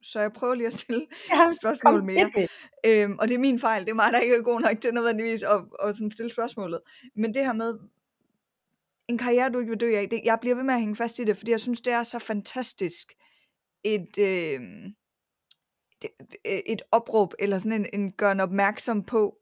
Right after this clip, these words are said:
Speaker 1: øh, sætning. Øhm,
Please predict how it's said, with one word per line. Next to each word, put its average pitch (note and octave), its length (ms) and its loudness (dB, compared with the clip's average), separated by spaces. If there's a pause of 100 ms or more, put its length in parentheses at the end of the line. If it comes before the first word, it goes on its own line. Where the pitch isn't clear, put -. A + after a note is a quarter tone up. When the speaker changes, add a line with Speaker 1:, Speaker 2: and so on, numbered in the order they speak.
Speaker 1:
øh, F#2+ 360 -6 (140)
sætning. G#3+ 540 -6 (600)
Øhm, E3+ 640 -2